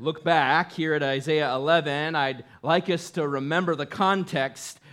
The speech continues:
that we're reading here in the midst of this prophecy.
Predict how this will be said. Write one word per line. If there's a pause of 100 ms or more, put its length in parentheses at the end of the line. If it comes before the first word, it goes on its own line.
that
we're
reading
here
in
the
midst
of
this
prophecy.